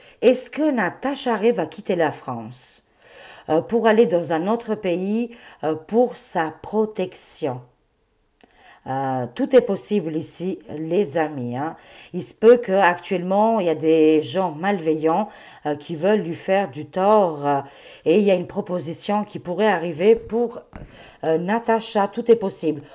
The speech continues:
En tout cas, il y a quelque chose, euh, qui est,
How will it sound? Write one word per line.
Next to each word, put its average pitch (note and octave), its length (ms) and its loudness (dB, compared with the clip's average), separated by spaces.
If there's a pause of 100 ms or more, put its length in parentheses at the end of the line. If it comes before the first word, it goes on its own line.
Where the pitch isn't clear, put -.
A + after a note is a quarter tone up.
(180)
En F#3 120 2
tout A3+ 140 -2
cas, B3 340 2
il G#3 60 -4
y G#3+ 60 2
a G#3+ 60 4
quelque G#3+ 320 -2
chose, A#3+ 600 0
euh, F#3 120 2
qui G#3+ 280 0
est, B3 260 6